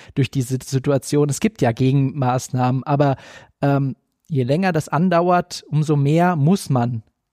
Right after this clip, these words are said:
an die Inflation ran. Ähm, die sinkt eben nicht wie erwartet, sondern bleibt erhöht. Ähm, und das hat dann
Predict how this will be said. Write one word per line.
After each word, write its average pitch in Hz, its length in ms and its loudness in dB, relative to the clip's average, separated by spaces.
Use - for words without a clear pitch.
an 139 180 0
die 143 120 0
Inflation 143 840 0
ran. 156 340 -12
Ähm, - 380 -10
die 120 80 -4
sinkt 160 260 0
eben 143 240 0
nicht - 460 -2
wie 127 140 -2
erwartet, 127 640 -2
sondern 151 460 0
bleibt 151 420 0
erhöht. 156 500 2
Ähm, 139 280 0
und 139 240 0
das 139 180 0
hat 139 140 0
dann 127 180 -2